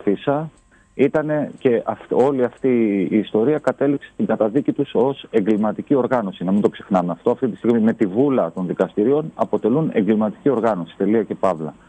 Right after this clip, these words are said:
Ε, να μην ξεχνάμε τι σήμαινε ο φασισμός ιστορικά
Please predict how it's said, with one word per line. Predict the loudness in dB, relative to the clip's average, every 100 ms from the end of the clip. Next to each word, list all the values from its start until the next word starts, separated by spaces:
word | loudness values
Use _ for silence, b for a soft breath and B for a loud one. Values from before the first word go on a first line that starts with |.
| B B B B B B 0
Ε, | 2 4 2 2 2 0 0
να | 2 2
μην | 0
ξεχνάμε | -2 -4 0 0 0 0
τι | -2
σήμαινε | -2 -2 0 0
ο |
φασισμός | 0 -2 -2 0 -2 -2
ιστορικά | -2 0 0 0 -2 -2